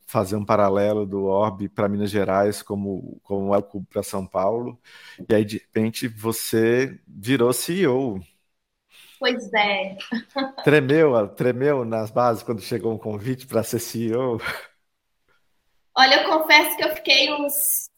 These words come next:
Speaker 2: cinco segundos caladas quando eu recebi esse convite, porque, por um lado, a Dani Plat Tabirito,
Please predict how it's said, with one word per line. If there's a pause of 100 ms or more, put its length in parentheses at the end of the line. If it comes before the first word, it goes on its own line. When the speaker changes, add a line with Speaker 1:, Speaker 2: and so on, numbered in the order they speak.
Speaker 2:
cinco
segundos
caladas
quando
eu
recebi (1000)
esse
convite, (1700)
porque,
por
um
lado,
a
Dani (220)
Plat
Tabirito,